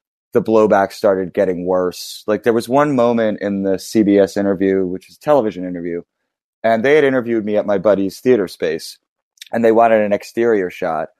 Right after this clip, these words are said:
So they were like, "Can we walk by? Let's just walk down the street." And next to my buddy's theater space was this other theater space. Um, and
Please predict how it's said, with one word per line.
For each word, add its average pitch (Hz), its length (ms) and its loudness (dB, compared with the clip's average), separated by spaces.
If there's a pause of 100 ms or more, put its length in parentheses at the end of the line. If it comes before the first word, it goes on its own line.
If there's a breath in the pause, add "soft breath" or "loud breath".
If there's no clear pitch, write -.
(300)
So - 180 0
they 110 120 4
were 107 100 4
like, 107 240 4
"Can 113 140 -10
we 110 100 -4
walk 107 380 2
by? 101 320 2
Let's - 180 -6
just - 160 -14
walk 107 220 2
down 101 180 -2
the 92 80 -10
street." 127 420 -2 (380)
And 117 100 0
next 160 200 0
to - 80 -10
my 135 140 0
buddy's 135 360 2
theater 107 260 0
space 98 380 -2
was 95 140 -4
this 107 200 -6
other 175 240 2
theater 82 340 -8
space. - 520 -6 (540)
Um, 104 640 2 (320)
and 120 300 2